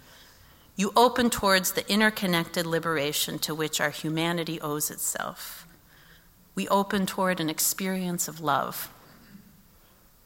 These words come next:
The growing edge is a place of transformation,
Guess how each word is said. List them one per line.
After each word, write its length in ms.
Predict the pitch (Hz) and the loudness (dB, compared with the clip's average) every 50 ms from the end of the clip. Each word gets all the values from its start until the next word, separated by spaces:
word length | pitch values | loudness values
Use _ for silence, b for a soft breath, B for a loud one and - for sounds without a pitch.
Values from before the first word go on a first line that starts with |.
| _ _ _ _ _ _ _ _ _ _ _ _ - - - - _ _ _ - _ - - - - - - - - - - | _ _ _ _ _ _ _ _ _ _ _ _ -20 -20 -20 -20 _ _ _ -20 _ -12 -12 -12 -12 -20 -20 -20 -20 -8 -2
The 80 | - 175 | -2 -2
growing 500 | 160 175 185 233 240 - 247 247 240 247 | 0 6 8 8 10 10 8 6 6 6
edge 440 | - 208 208 208 208 196 185 180 | 6 8 8 8 8 6 4 0
is 180 | - - 175 - | 0 0 0 0
a 60 | 185 | 0
place 500 | 165 - - - 196 185 185 180 175 - | 0 -2 0 2 4 4 4 2 0 -2
of 180 | - - 147 - | -2 -4 -6 -6
transformation, 920 | - - 175 160 160 - - - 151 143 147 147 147 - - - - 170 | -6 -4 -2 -2 -2 -2 -2 -2 -2 -2 -2 -2 -4 -4 -4 -6 -8 -8